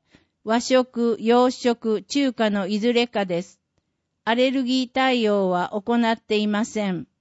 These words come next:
これまでは夏休み期間中、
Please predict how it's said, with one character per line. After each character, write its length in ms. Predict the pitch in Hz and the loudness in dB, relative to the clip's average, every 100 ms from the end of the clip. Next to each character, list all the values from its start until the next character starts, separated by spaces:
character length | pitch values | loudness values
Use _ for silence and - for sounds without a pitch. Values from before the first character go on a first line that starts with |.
| _ _ _ _ _ _ _ _ _ _ - | _ _ _ _ _ _ _ _ _ _ -4
こ 140 | 254 | 0
れ 100 | 262 | 2
ま 180 | 254 254 | 2 2
で 160 | 226 | 2
は 300 | 208 185 180 - | 2 2 0 -2
夏 360 | 214 226 262 | -2 -2 0
休 280 | 254 262 254 | 0 0 0
み 180 | 247 247 | 0 0
期 180 | - 226 | -4 -4
間 340 | 247 240 233 | 0 2 0
中、 500 | - 220 208 202 - | -2 -2 0 -2 -6